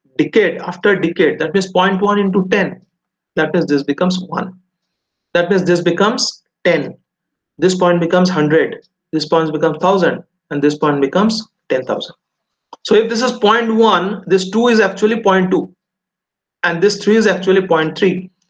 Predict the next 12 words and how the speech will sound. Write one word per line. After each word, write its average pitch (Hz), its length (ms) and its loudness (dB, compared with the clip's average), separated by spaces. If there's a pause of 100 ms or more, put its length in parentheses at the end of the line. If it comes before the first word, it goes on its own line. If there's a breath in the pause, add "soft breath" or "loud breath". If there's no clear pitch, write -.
(120)
This 160 140 -2
four 196 220 2
is 208 100 2
actually 185 380 0
point 170 280 0
four 160 180 2
because 160 200 -2
starting 160 360 -4
point 160 240 0
is 233 380 -2
point 135 240 -6
one. - 200 -2